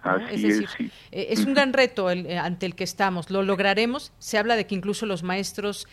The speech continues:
Speaker 1: ya han estado teniendo, eh, cursos preparatorios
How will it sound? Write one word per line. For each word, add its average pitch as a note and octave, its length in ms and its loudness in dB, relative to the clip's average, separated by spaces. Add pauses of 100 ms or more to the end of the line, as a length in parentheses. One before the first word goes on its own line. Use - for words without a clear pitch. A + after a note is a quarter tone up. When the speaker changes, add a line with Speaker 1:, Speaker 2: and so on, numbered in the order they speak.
(260)
Speaker 1:
ya F#3 200 0
han F#3+ 60 0
estado F#3+ 800 0 (200)
teniendo, F3+ 880 -2
eh, D3 100 -14 (120)
cursos A3 540 0
preparatorios F#3 1120 -2